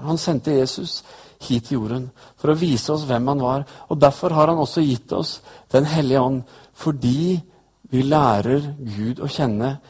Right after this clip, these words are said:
gjennom Den hellige ånd. Og hvis vi ikke har Den hellige ånd med, så går vi glipp av mye av det som er, eh, fra Gud. Så det er viselig å overgi seg. Det er viselig å søke å være fylt av Den hellige ånd.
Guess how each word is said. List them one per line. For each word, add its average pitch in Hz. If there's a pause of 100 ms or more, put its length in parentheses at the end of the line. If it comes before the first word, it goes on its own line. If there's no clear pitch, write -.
(140)
gjennom 107
Den 139
hellige 120
ånd. 135
Og 139
hvis 135
vi 147
ikke -
har 131
Den 143
hellige 135
ånd 143
med, 190 (360)
så -
går 120
vi 139
glipp - (120)
av 139
mye 113 (380)
av 127
det 104
som 127
er, 113 (1160)
eh, 104
fra 131
Gud. 113 (200)
Så -
det 139
er 147
viselig 170 (320)
å -
overgi 113
seg. 139
Det 139
er 139
viselig 123 (560)
å 110 (200)
søke -
å 113
være 113
fylt 101
av 110
Den 110
hellige 104
ånd. 113